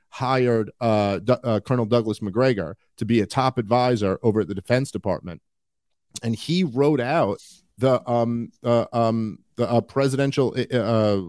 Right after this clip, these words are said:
whatever it is, a directive issuing that we're removing all the troops immediately from Afghanistan and Syria. And Donald Trump signed it. And then the next day he rescinded it. And I don't know who got to him, uh,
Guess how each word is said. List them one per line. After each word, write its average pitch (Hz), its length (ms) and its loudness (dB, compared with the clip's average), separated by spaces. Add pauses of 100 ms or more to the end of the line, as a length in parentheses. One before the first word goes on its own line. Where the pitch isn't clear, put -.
(140)
whatever 98 540 0
it 90 80 -2
is, 87 160 -4
a 95 80 -4
directive 101 640 -2 (300)
issuing 147 400 0
that 123 120 0
we're 123 160 4
removing 123 520 0
all 151 260 0
the 160 80 -10
troops - 380 -2
immediately 120 720 0 (220)
from 120 140 4
Afghanistan 123 840 0
and 113 260 0
Syria. 123 540 0 (200)
And 104 140 -2
Donald 147 300 0
Trump 151 280 -2
signed 131 540 0
it. - 140 -14 (420)
And 127 100 0
then 135 120 2
the 120 80 0
next 147 380 0
day 147 200 4
he 135 120 -2
rescinded 113 560 0
it. - 120 -18 (800)
And 95 120 -10
I 135 100 0
don't 180 100 2
know 170 140 0
who 185 180 0
got 160 320 0
to 156 140 0
him, 151 320 -2
uh, 135 120 -2